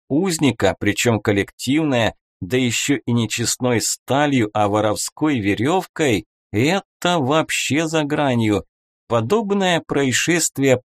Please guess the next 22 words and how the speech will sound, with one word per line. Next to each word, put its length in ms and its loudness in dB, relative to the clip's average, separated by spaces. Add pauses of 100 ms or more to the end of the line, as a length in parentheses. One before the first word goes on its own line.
позор 480 0
для 240 0
всего 380 0
рода, 420 0 (260)
который 560 0
даже 360 0
кровью 540 -2
за 220 0 (100)
триста 480 0
лет 440 0
не 120 0
смоешь. 600 0 (440)
Непременно 880 0
надо 320 0
будет 300 0
узнать, 580 -2 (200)
воины 600 0
каких 500 -4
кланов 460 0
служат 480 0
Брану, 520 0 (280)
а 160 4